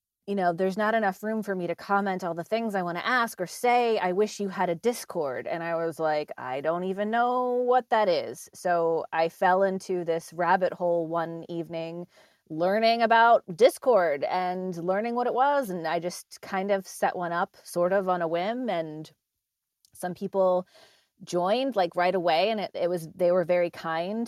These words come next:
to help me sort of navigate, and then I spent an entire evening just sort of brain dumping all of these things, um, in, in my head and common questions that I get, and tried to just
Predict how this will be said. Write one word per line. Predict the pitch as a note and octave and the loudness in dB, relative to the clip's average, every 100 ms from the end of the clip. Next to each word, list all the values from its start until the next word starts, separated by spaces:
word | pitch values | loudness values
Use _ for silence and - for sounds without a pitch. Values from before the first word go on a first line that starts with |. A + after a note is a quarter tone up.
| - | -6
to | F3+ E3+ | -6 -2
help | F3 - | -2 -2
me | E3+ E3 D#3+ E3 _ _ _ | -8 -8 -8 -10 _ _ _
sort | - E3+ | -8 -6
of | D#3+ | -6
navigate, | E3 A#3 A#3 A3+ A3 G#3+ G3+ | -4 -2 0 0 2 2 0
and | E3+ F3 | -4 -6
then | F3 F3+ | -6 -6
I | - | -8
spent | E3 - F3+ F3 F3 - - - _ _ _ _ | -12 -6 -4 -4 -6 -12 -20 -20 _ _ _ _
an | F3+ | -6
entire | F#3 - - F#3+ G3 - | -6 -6 -2 0 0 0
evening | F3+ F3+ E3 D#3+ | -4 -4 -6 -8
just | E3 - | -10 -6
sort | F3 E3 | -4 -4
of | D3+ | -8
brain | C3+ F3+ F3+ F3+ F#3 | 0 2 2 0 -2
dumping | E3+ E3 E3+ D#3+ | -2 -4 -4 -2
all | D#3+ E3+ | 0 0
of | E3+ | 0
these | D#3+ D#3+ - | -4 -6 -8
things, | - F3 F#3 A3+ A#3+ G3 - | -6 -6 -4 -4 -6 -8 -10
um, | E3 E3 D#3 D#3 D#3+ | -4 -4 -4 -6 -8
in, | E3+ E3+ | -8 -8
in | - F3 | -6 -4
my | E3 D#3+ | -2 0
head | G3+ B3+ C4+ G#3 | 4 4 4 2
and | D#3+ D#3+ - - _ - | -2 -8 -14 -20 _ -6
common | G#3+ G#3 F#3 | -2 -2 -2
questions | - C4+ C4+ - B3 A#3 | 2 2 2 -8 -6 -2
that | A#3 | 2
I | A3 | 2
get, | G3 G3+ G3 F#3+ - - | 2 0 2 -2 -6 -10
and | E3+ F3 | -10 -6
tried | F#3+ F#3 F#3 | 0 0 0
to | F#3+ | -8
just | E3 E3+ E3+ - - - - | -4 -2 -2 -4 -18 -18 -20